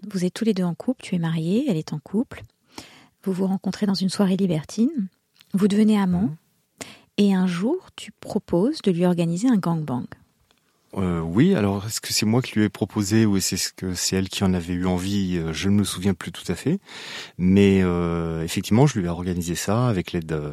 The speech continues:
Speaker 2: d'un organisateur, euh, de ce genre d'événement.
Speaker 1: Mhm.
Speaker 2: Euh, bien connu, euh, sur Paris. Et, euh, eh ben, on a pris, euh, on a pris date, euh, et, euh, ce qui était assez amusant, c'est que Ludivine avait des souhaits extrêmement, euh, particuliers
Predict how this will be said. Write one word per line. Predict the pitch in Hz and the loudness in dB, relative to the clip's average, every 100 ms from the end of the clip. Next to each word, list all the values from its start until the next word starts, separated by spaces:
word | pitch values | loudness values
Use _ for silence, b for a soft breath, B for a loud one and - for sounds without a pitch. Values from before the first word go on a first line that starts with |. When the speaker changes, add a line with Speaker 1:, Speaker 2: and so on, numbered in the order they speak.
| 76 | -10
Speaker 2:
d'un | 67 82 80 85 | -8 -6 -4 -6
organisateur, | 85 90 85 85 - 92 80 | -2 -2 -2 -4 -4 -4 -4
euh, | 73 67 B B B B | -8 -10 B B B B
de | 98 | -8
ce | - | -2
genre | 101 95 | 0 2
d'événement. | 90 82 85 117 170 _ - | 2 2 4 2 0 _ -2
Speaker 1:
Mhm. | 196 190 233 | 0 0 -2
Speaker 2:
Euh, | 82 80 | -8 -8
bien | - | -6
connu, | 87 85 85 92 85 | -4 0 2 2 0
euh, | 76 | -4
sur | 76 - | -8 -8
Paris. | - 78 104 165 - B B B B | -6 -4 0 0 -2 B B B B
Et, | 85 95 95 | -4 -2 0
euh, | 85 80 76 73 71 71 69 67 65 - - 52 50 60 | 0 -2 -4 -4 -4 -6 -8 -10 -10 -12 -12 -12 -10 -10
eh | 80 | -6
ben, | 151 76 | -6 -6
on | 73 | -8
a | - | -8
pris, | - 90 82 78 | -10 -8 -8 -8
euh, | 67 65 | -12 -4
on | 98 | 2
a | 110 | 2
pris | - 87 | 2 2
date, | 87 139 - 101 | 4 4 2 0
euh, | 87 78 - B B B | 2 0 -6 B B B
et, | 95 80 78 | -14 -10 -10
euh, | 69 73 - 85 82 71 | -10 -14 -18 -18 -16 -12
ce | 76 - | -10 -10
qui | 82 | -8
était | 90 | -4
assez | 82 - | -4 -2
amusant, | 87 87 95 120 | 0 2 2 2
c'est | - - | 0 -6
que | - 82 | -8 -8
Ludivine | 78 78 87 110 95 | -6 -4 2 4 4
avait | 78 | 0
des | 78 71 71 71 | -4 -6 -8 -6
souhaits | - - 113 101 | -4 0 2 0
extrêmement, | 82 - 90 87 90 85 | -4 -6 -2 0 0 -2
euh, | 71 69 | -4 -6
particuliers | - - 80 - 82 | -8 -8 -12 -6 -2